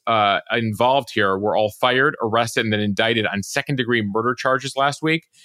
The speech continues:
They were all initially, uh, put in jail. They're all out on bail now, awaiting trial. They could each face up to sixty years in prison if they're convicted. The, uh, next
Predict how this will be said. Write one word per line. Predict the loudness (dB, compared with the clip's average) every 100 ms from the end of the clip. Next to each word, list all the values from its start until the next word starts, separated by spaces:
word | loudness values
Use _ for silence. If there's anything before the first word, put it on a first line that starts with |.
| -20 0
They | 2
were | 4
all | 4
initially, | 2 0 0 0 0 0 2
uh, | 0 0
put | -2 -4
in | -4
jail. | 0 2 4 2
They're | 0 2
all | 2 2
out | 2 0
on | 0 0
bail | 2 2 2
now, | 0 0 0
awaiting | 0 0 -2 -6
trial. | 0 2 2 0 -4 -14 _
They | -4
could | -2 -4
each | -2 -4 -2
face | -2 -2
up | -6
to | -6
sixty | -10 -8 -10 -4
years | -4 0 0 0 -4
in | -10
prison | -2 -2 -2 -6 -4
if | -4
they're | -2 -2
convicted. | -2 -2 -4 0 -2 -4 _ _ _
The, | 2 2 2
uh, | 2 2
next | 2 0 0 -6 -14